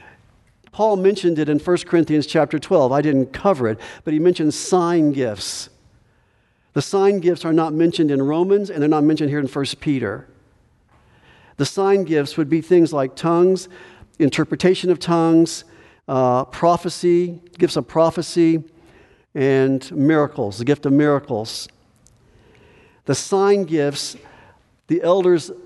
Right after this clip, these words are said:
of this church hold to the view that those sign gifts are not operative today. And basically, our reason for saying that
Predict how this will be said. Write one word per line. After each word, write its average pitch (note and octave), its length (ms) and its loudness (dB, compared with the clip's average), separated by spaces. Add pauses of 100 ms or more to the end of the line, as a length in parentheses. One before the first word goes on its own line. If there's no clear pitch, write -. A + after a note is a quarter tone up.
(320)
of C#3+ 140 0
this F3 160 2
church D#3 420 0
hold E3 300 0
to D#3 60 -6
the C#3+ 100 -2
view C3+ 560 2 (460)
that D3+ 160 0
those F3 180 2
sign F3 400 0
gifts C3 520 -2 (640)
are C#3+ 160 -2
not E3+ 220 2
operative D3+ 480 -2
today. C3 560 0 (1600)
And C3+ 120 -4
basically, F3 420 2
our D3+ 160 2
reason F3 380 0
for D#3 120 -8
saying E3+ 440 0
that B2+ 400 -2